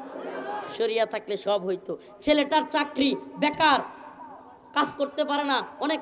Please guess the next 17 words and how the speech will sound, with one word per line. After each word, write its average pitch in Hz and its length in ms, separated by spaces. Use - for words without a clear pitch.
কষ্ট 277 300
করে 339 340
ছেলেটাকে 269 420
পড়াশোনা 262 380
করাইছে, 254 360
দশ 254 260
পনেরো 240 200
লাখ 240 180
টাকা 233 200
ঘুষ 208 280
লাগে, 202 260
চাকরি 247 300
নাই। 214 180
কেন 311 200
চাকরি 370 340
নাই? 403 320
মাশাআল্লাহ, 190 500